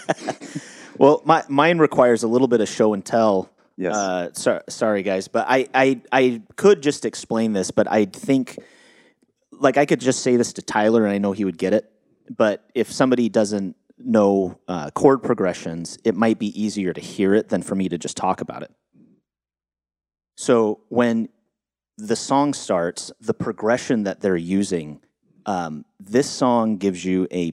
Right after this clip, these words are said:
Speaker 1: perfect example. Uh, okay, let me start over by saying,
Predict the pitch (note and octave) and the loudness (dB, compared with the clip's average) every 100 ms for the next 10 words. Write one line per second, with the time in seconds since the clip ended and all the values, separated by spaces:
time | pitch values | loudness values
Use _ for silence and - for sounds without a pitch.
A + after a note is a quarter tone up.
0 | - - - A2 - B2 - - F#2+ F#2 | -10 -16 0 0 2 -2 -2 -6 -4 -2
1 | F2+ E2+ E2 E2 - - - D#2+ - _ | -2 -2 -2 0 -2 -4 -6 -12 -14 _
2 | _ _ _ _ A#2 - G#2+ F#2 F#2 F2 | _ _ _ _ -6 0 0 2 2 0
3 | D#2+ D#2+ F2+ E2 D#2 | -2 -6 -8 -8 -12